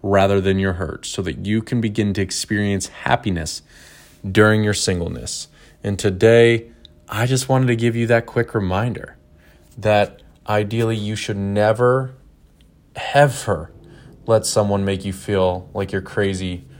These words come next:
for wanting what you know you deserve. I want to talk about this for a minute with you.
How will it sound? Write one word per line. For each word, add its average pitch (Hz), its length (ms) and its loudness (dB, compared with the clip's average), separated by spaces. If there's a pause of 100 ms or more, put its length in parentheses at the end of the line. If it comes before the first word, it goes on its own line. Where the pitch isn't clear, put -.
(340)
for 95 180 -2
wanting 92 520 0
what - 220 -8
you 95 120 -8
know 95 160 -2
you 90 180 -4
deserve. 87 560 -8 (460)
I 104 60 -2
want 117 160 0
to - 40 -14
talk 131 200 6
about 95 240 0
this 87 180 -10
for 98 140 -8
a 90 80 -4
minute 87 200 -4
with 87 160 -8
you. 90 220 -12